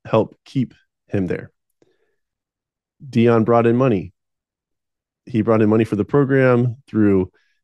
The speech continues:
individuals like C E Os or corporations making donations to the school. He reached out to his friends like Michael Strahan, who I believe donated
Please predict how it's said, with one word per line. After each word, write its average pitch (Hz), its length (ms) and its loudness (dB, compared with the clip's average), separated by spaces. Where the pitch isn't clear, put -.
individuals 123 520 0
like 92 140 -2
C 101 320 -4
E 123 60 2
Os 127 260 2
or - 80 -4
corporations 113 720 -2
making 104 240 -4
donations 107 500 -4
to - 140 -8
the 110 80 -14
school. 127 440 -2
He 104 100 -2
reached 110 240 -2
out 98 140 -2
to 98 80 -4
his 90 80 -4
friends 123 280 -2
like 92 120 -2
Michael 92 180 -8
Strahan, 123 540 -2
who 104 200 -2
I 101 60 0
believe 101 400 -2
donated 101 580 -2